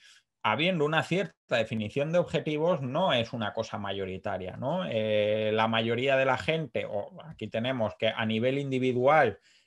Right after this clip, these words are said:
y a nivel de proyecto hay una cierta definición de objetivos, son valores relativamente altos. Los equipos tienen valores altos, pero ya no tan altos, no con tanta diferencia como tenía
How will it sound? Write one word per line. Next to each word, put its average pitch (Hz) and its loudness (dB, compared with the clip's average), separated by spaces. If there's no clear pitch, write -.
y 120 0
a 117 6
nivel 120 2
de 143 2
proyecto 156 4
hay 139 4
una 120 0
cierta 160 0
definición 113 -2
de 107 2
objetivos, 180 0
son 101 -4
valores 101 0
relativamente 107 -2
altos. 160 2
Los 139 2
equipos 131 2
tienen 139 4
valores 120 2
altos, 151 2
pero 110 0
ya 127 2
no 143 0
tan 120 2
altos, 160 2
no 135 -2
con 123 -2
tanta 127 0
diferencia 117 0
como 107 -4
tenía 117 -2